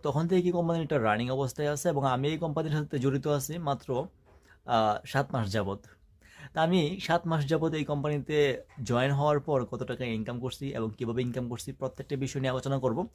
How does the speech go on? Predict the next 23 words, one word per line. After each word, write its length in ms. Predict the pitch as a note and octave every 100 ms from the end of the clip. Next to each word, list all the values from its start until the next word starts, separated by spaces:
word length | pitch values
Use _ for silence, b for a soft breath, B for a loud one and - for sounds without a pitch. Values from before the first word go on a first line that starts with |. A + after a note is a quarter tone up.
| B B B B
আহ, 180 | B2 A#2+
তার 180 | C3 C3+
আগে 300 | C#3 C#3+ B2+ -
আজকে 500 | B2+ - C#3+ C3 B2
আমরা 360 | A2 A2+ B2+ B2+
এই 140 | B2+
ক্লাসে 460 | B2+ A2+ A2+ D3+ B2
বা 120 | A#2
এই 160 | A#2
ভিডিওতে 400 | A2+ A2+ B2+ B2
দেখাবো 400 | A#2+ B2 A#2 C3+ - G2+
যে 100 | A#2
এই 100 | A2+
কোম্পানির 340 | B2 A#2+ A#2+
নাম 280 | A#2 B2 C3+
কি 120 | C3+
এবং 200 | A#2 A#2
এই 60 | A2
কোম্পানিতে 440 | A2 A2+ A#2 A2
আমরা 160 | A2+ G2+
কীভাবে 320 | G#2 G2+ G2+
কাজ 200 | G2+ F#2+
করব। 280 | G#2+ G2+